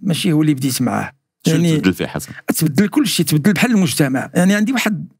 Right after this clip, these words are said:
Speaker 1: شويه ديال الخذلان،
Speaker 2: مم.
Speaker 1: واحد ال-، عندي شويه ديال،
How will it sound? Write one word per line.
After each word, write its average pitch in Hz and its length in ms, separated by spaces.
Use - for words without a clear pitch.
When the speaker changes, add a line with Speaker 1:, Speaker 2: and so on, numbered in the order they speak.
Speaker 1:
شويه - 240
ديال 185 140
الخذلان، 135 640
Speaker 2:
مم. 107 280
Speaker 1:
واحد 143 240
ال-، 143 200
عندي 190 180
شويه 190 260
ديال، 175 340